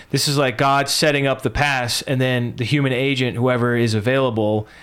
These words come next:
goes over there. And, and you've seen this, we've seen this in the course of missionary work,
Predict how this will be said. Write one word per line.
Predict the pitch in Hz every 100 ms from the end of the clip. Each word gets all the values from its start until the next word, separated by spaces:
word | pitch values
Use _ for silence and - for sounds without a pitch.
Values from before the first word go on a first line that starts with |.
| - _ - -
goes | 139 131
over | 147 147
there. | 120 113
And, | 160
and | 160 165
you've | 160
seen | - 247 233
this, | 165 143 - - - -
we've | 160 156
seen | 208
this | 196 -
in | 156
the |
course | - 156 147
of | 131 117
missionary | 180 - 175 127
work, | 117 180 175 117 - -